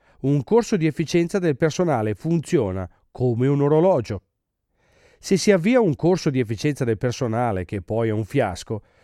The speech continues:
questo avviene perché le persone che lo danno non hanno scoperto che funziona veramente come un orologio. A guardarlo sembra così facile. Ecco perché l'asi tiene un corso di efficienza del personale,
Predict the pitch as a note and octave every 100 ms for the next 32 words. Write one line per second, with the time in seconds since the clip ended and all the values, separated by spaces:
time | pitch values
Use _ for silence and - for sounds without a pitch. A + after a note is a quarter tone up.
0 | _ D#3+ D#3+ - D3 B2 C#3+ C#3 B2 B2+
1 | - C3+ B2 C#3+ C#3 E3+ C#3 G2 E2+ A2
2 | C3 C3+ A#2+ G2+ A2 - - _ C#3 D3
3 | C#3 D3+ F3+ G3 - G#3 C#3 A#2 - B2+
4 | C3 - D#3 - C3+ D3 D3+ D#3+ C#3+ G2
5 | C3 B2 C3+ B2+ C3+ D3 D3 D3 E3 C#3+
6 | F2+ F#2+ - _ _ _ _ _ _ B2
7 | C#3 D#3 C#3+ D#3+ D#3+ D3 C#3 C3+ A#2 G#2+
8 | - D#3 C3 A#2+ G2 - _ _ _ _
9 | _ _ _ - D#3+ G3 F#3+ E3+ F#3 F3+
10 | F3 F3+ F3+ G3 E3+ E3+ D#3 D3+ C#3 E3+
11 | E3 F#3 D3 - C3 D3+ C#3 C#3 B2 C3+
12 | B2 F#3 B2+ G2 F#2+